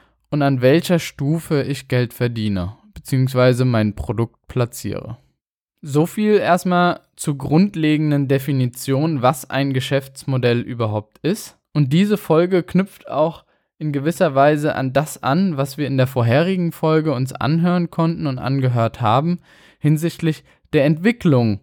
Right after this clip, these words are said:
möglicher neuer Geschäftsmodelle aus den bestehenden Kernkompetenzen, aus den bestehenden Assets, die bereits im Unternehmen vorhanden sind.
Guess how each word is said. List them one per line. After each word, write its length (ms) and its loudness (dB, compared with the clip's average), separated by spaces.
möglicher 580 0
neuer 320 4
Geschäftsmodelle 920 -2
aus 240 0
den 200 0
bestehenden 760 0
Kernkompetenzen, 1160 0
aus 260 -2
den 180 0
bestehenden 640 0
Assets, 680 -4
die 200 -4
bereits 440 2
im 120 -6
Unternehmen 640 -2
vorhanden 560 -4
sind. 220 -14